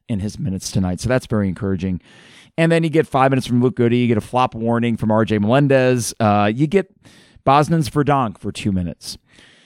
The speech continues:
Overall, uh, a team effort. The only down spot I would say would maybe be DeMonte. He did finish with five points in a late three that was crucial, but he kinda struggled tonight.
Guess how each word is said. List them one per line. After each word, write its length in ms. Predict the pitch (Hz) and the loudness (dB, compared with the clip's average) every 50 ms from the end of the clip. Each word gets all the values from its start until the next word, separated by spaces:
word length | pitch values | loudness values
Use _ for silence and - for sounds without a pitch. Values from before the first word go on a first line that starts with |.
| _ _ _ _ _ _ _ _ _ _ _ - | _ _ _ _ _ _ _ _ _ _ _ 0
Overall, 560 | 147 151 147 120 147 139 135 131 131 131 123 | 0 0 2 2 2 4 4 6 4 4 4
uh, 300 | 127 123 120 117 117 117 - | 2 2 4 4 2 2 2
a 80 | 127 | 0
team 320 | - - - - 156 147 143 | -2 -4 -4 -2 0 2 2
effort. 220 | 135 - 139 120 | 2 0 0 -2
The 140 | 123 123 127 | 0 2 2
only 380 | 135 151 160 151 135 117 107 98 - _ _ - | 2 2 2 0 0 -2 -4 -12 -14 _ _ -4
down 480 | - 135 131 131 135 135 135 135 131 127 | 0 0 2 4 4 2 2 2 0 -2
spot 500 | - - - - - 131 123 123 123 123 | -4 -6 -10 -4 0 2 2 2 4 2
I 80 | 123 | 2
would 140 | 107 117 - | 2 0 -2
say 300 | - - - 135 123 120 | -2 -2 0 0 0 2
would 160 | 113 113 104 | 2 0 0
maybe 300 | 101 107 120 127 117 123 | 2 2 2 2 0 0
be 140 | 104 120 117 | 0 0 0
DeMonte. 720 | 98 110 104 104 104 110 113 120 120 113 - 135 117 113 | 0 0 0 2 2 2 2 2 2 0 0 0 2 2
He 160 | 107 113 113 | 2 2 0
did 260 | 104 117 135 139 - | 2 2 0 0 0
finish 220 | - 139 127 120 101 | 0 -4 -4 -4 -4
with 120 | 110 - | -6 -10
five 280 | - - 107 117 113 - | -8 -6 -4 -4 -4 -4
points 320 | - 120 113 117 110 - | -6 -6 -4 -6 -4 -2
in 60 | 117 | -4
a 60 | 104 98 | -4 -2
late 260 | 92 110 117 117 - | -2 -2 -2 -4 -6
three 240 | - 120 113 113 104 | -8 -6 -4 -2 -2
that 100 | 101 92 | -2 -4
was 140 | 98 - | -4 -6
crucial, 440 | - - 135 127 120 - - 120 113 | -6 -2 0 0 0 0 -2 -6 -6
but 180 | 98 98 101 - | -4 -6 -6 -6
he 180 | - 139 139 | -6 -10 -10
kinda 240 | - - 131 110 104 | -6 -4 -4 -4 -4
struggled 480 | - - - 117 107 104 98 101 95 - | -6 -6 -2 -2 -2 0 0 -2 -4 -4
tonight. 440 | - 107 101 101 98 98 98 87 | -6 -4 -4 -2 -2 -4 -4 -6